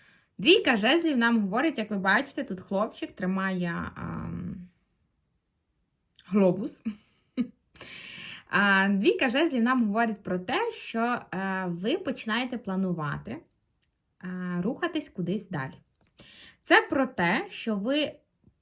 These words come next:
поки ще, ви не знаєте, як рухатись далі в тій чи іншій сфері, але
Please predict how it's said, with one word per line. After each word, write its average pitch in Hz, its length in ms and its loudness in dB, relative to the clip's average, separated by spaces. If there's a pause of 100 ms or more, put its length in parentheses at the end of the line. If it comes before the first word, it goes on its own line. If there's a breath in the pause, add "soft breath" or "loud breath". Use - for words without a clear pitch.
(120)
поки 302 400 6
ще, 262 420 2 (100)
ви 214 180 2
не 302 200 4
знаєте, 254 680 4
як 170 320 2
рухатись 170 480 -4
далі 269 340 2
в 208 60 -6
тій 202 200 -4
чи 190 140 -8
іншій 185 400 -6
сфері, 175 420 -8 (180)
але 202 440 2